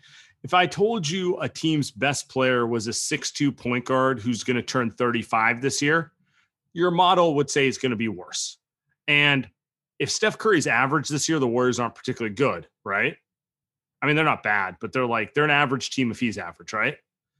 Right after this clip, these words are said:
So I think the model doesn't know what to do with the fact that I don't, I truly don't believe Steph is declining in any capacity. Um, I think Klay will probably be better than he was last year. And it, it's a lot of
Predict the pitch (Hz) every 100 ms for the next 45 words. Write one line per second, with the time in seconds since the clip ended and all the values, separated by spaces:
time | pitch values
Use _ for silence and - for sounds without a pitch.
0 | _ _ - - 151 143 226 214 151 131
1 | 135 185 170 143 143 139 143 135 123 123
2 | 131 127 - 123 117 - 120 113 127 143
3 | 139 - 120 - 156 165 160 143 131 120
4 | 117 - 117 101 90 - 110 123 120 85
5 | 82 _ _ _ _ 135 131 139 131 113
6 | 120 113 110 - 95 92 - _ _ -
7 | 139 131 117 117 131 127 156 - - 135
8 | 139 135 117 123 120 - _ 135 135 156
9 | 147 160 139 131 95 - 117 127 165 180
10 | - _ 120 143 151 147 165 143 143 156
11 | 156 - 185 196 202 _ _ _ _ _
12 | 143 139 139 143 156 147 170 135 139 147
13 | 175 180 160